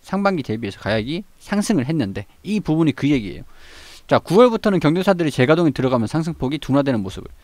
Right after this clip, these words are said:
자, 이게 코로나, 그러니까, 어,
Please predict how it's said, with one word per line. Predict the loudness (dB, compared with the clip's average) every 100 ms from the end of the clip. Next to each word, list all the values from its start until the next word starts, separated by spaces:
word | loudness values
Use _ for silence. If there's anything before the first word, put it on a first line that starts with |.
| _ -8
자, | -6 -6 -10 -20 -20 -20 -20 _ -16 -16 -16 -20 -20 -20 -20 -6
이게 | 0 4 6 4 2 -4 -6
코로나, | 0 2 4 6 6 4
그러니까, | -2 -4 -2 -2 -4
어, | -10 -10 -10 -12